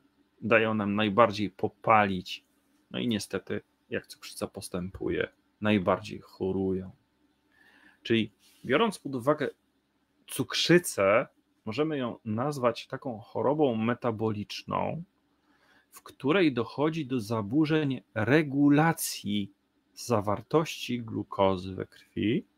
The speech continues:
i dochodzi do wysokiego poziomu glukozy we krwi, nazywanego patologiczną hyperglikemią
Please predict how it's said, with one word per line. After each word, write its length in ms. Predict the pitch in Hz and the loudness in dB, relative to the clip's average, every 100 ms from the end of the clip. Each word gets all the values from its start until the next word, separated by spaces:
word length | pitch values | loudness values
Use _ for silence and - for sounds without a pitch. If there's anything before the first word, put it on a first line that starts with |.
| _ _ _ _ _ _ _ _ _ _ - - - - - _ - | _ _ _ _ _ _ _ _ _ _ -20 -20 -20 -20 -20 _ -2
i 100 | 113 | 2
dochodzi 440 | 117 156 175 175 | 4 6 4 2
do 340 | 127 123 120 - _ _ _ _ _ _ _ _ _ - | 0 2 2 0 _ _ _ _ _ _ _ _ _ -12
wysokiego 1080 | 92 120 196 - 170 - 175 185 143 110 - | 4 8 8 6 0 4 6 6 6 2 -2
poziomu 800 | 113 110 95 120 131 120 98 95 _ _ | -6 -4 -2 0 0 0 -4 -8 _ _
glukozy 540 | 104 101 - 110 101 95 | -6 -4 -4 -6 -6 -4
we 160 | 98 | -4
krwi, 460 | - - - 123 117 | -6 -12 -2 0 0
nazywanego 680 | 101 95 98 101 110 110 101 | -2 -4 -2 0 0 -2 -4
patologiczną 960 | - - 107 101 98 113 - 104 95 | -4 -4 -2 -2 -2 -6 -8 -6 -8
hyperglikemią 1400 | - - 135 110 95 - 101 - 98 92 90 98 120 170 | -8 -8 0 0 0 -6 -10 -6 -6 -4 -2 2 2 2